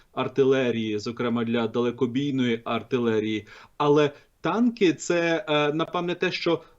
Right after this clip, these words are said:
найбільше і найшвидше приваблює увагу широкої аудиторії. А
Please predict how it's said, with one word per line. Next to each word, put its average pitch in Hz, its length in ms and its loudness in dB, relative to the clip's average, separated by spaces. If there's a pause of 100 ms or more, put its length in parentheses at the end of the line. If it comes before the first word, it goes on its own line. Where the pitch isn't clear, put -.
найбільше 165 600 -2
і 160 160 -2
найшвидше 151 840 0
приваблює 135 640 0
увагу 131 640 0 (640)
широкої 143 720 4
аудиторії. 180 800 2 (380)
А 139 120 -4